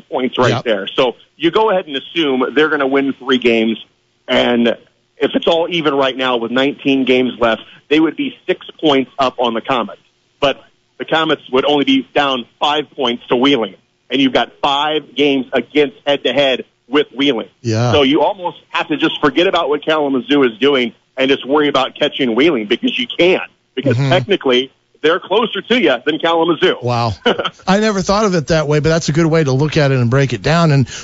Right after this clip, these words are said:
Speaker 2: Wheeling at this point in time is kinda, they were on fire their first time, uh, and really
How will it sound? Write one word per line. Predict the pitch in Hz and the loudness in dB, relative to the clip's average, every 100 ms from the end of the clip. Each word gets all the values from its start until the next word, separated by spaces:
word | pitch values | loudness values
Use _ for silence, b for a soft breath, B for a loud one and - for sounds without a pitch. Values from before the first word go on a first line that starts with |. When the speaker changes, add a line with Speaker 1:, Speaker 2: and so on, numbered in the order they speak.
| - | 0
Speaker 2:
Wheeling | 160 311 240 190 | 2 2 2 2
at | 151 | 0
this | 175 - | -2 -2
point | - 160 120 | 0 0 0
in | 113 | -2
time | 160 185 151 | 2 2 4
is | 127 - | 2 0
kinda, | - 180 240 131 135 | 0 2 2 2 0
they | 127 151 | 2 2
were | 240 226 | 2 2
on | 220 | 0
fire | 208 196 196 156 135 | 0 0 2 2 2
their | 127 117 | 0 0
first | - 123 113 | 0 2 2
time, | - 123 120 143 - B B B | 2 2 4 2 0 B B B
uh, | 123 123 120 117 110 - | 2 4 4 2 0 2
and | 123 120 | 4 4
really | 139 180 156 131 | 4 4 2 0